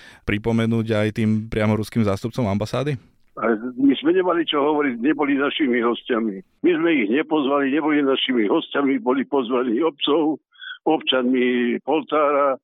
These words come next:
Speaker 2: prišli tam, od-, ja som nebol, takže ani sme neboli pozvaní, ani by sme nešli.
Speaker 1: Hmm.
Speaker 2: Ale prečo by sme my teraz mali skúmať, že či rečnili, či nerečnili? Ja viem iba toľko, že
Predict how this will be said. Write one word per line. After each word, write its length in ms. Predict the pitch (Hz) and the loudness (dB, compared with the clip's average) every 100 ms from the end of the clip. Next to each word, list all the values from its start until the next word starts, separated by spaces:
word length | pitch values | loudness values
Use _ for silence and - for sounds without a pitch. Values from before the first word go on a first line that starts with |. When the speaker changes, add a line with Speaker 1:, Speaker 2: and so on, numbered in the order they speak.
| - | -4
Speaker 2:
prišli 400 | 143 165 139 127 | -2 0 0 -2
tam, 320 | 147 156 147 | 0 0 0
od-, 120 | 139 - - | -4 -4 0
ja 160 | 143 | 0
som 160 | - 143 | 0 -2
nebol, 320 | 165 139 143 | 0 0 -2
takže 420 | - 123 120 123 127 | -2 -4 -2 -2 0
ani 180 | 131 123 | 0 -2
sme 160 | 131 127 | -2 0
neboli 260 | 127 135 127 | 0 0 -2
pozvaní, 560 | 165 165 135 135 123 98 _ _ _ - | -2 -2 0 0 0 -2 _ _ _ -2
ani 160 | 117 | 0
by 120 | 120 123 | 0 -2
sme 140 | 120 | 0
nešli. 420 | 131 147 - 139 101 - | 0 0 0 -2 -4 -8
Speaker 1:
Hmm. 240 | 87 78 - - - _ - | -14 -14 -14 -18 -20 _ -2
Speaker 2:
Ale 240 | 120 127 | 0 0
prečo 360 | - 147 143 151 | -2 -4 -2 -2
by 100 | 135 | -2
sme 180 | 123 131 | 0 0
my 80 | 127 151 | 0 -2
teraz 240 | 151 151 113 | -2 -2 0
mali 480 | 147 143 123 120 110 - | -2 -2 -2 -4 -6 -4
skúmať, 400 | 143 151 147 120 _ _ - - | 0 2 0 -2 _ _ -16 -4
že 160 | 123 127 - | -2 -2 -2
či 100 | - 139 | 0 0
rečnili, 440 | 127 - 139 131 | 0 0 0 0
či 120 | 113 127 | 0 2
nerečnili? 680 | 131 135 135 - 139 139 127 117 _ _ _ _ - | 2 2 0 0 2 2 2 -2 _ _ _ _ -2
Ja 160 | 139 | 0
viem 320 | 160 151 147 151 | 2 0 0 0
iba 240 | 156 131 113 | 2 2 0
toľko, 400 | 143 165 151 | 0 0 0
že 100 | 127 | 0